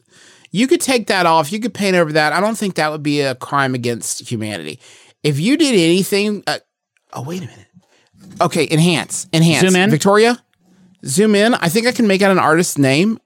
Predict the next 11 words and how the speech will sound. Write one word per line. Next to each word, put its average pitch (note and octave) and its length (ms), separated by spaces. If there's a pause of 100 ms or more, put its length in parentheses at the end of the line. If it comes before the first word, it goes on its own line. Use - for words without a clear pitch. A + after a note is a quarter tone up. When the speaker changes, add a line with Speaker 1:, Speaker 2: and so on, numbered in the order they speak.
Speaker 1:
Victoria, F#3+ 420
enhance, D#3 420
please. - 420 (960)
Enhance. F#3 920 (2500)
Are A#2+ 100
you D3 140
able F3+ 160
to F3 80
make E3+ 160
it E3+ 60
out? G3+ 240